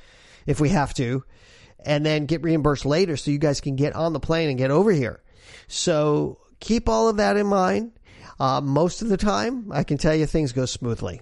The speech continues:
Very rarely is there, is there a problem. But when there is, you wanna be ready, and you wanna make sure that you have all of your documents and everything in order before you come here.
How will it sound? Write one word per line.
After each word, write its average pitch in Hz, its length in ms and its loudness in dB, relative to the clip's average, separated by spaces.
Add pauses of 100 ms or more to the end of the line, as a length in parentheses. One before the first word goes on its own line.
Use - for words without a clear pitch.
(120)
Very 147 380 0
rarely 131 800 -2
is 117 340 -8
there, 120 240 -2
is 113 180 -6
there 113 160 0
a 113 60 -2
problem. 123 580 -4
But 113 160 -6
when 123 180 -4
there 123 200 -2
is, 156 480 2 (200)
you 127 160 -4
wanna 123 220 -2
be 170 140 2
ready, 135 440 0
and 123 140 -6
you 113 80 -6
wanna 117 160 -6
make 123 200 -4
sure 156 280 -4
that 127 140 -6
you 113 160 -8
have 117 180 -6 (140)
all 220 320 0
of 202 80 -2
your 185 80 0
documents 131 540 -2
and 120 60 -4
everything 123 360 -4
in 120 100 -2
order 110 220 -4
before 107 280 -10
you 107 120 -10
come 110 240 -8
here. 110 260 -10